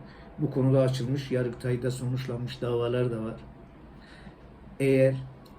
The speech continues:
kiracı aidatlarını ödememişse, mal sahibi bu nedenle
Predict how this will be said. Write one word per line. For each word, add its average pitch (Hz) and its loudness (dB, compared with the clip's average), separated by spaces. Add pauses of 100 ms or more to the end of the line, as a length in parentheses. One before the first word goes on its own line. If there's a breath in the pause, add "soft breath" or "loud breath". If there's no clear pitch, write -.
(120)
kiracı 135 0
aidatlarını 127 0
ödememişse, 127 -2 (1800 loud breath)
mal 139 2
sahibi 123 -2 (200)
bu 139 0
nedenle 123 -2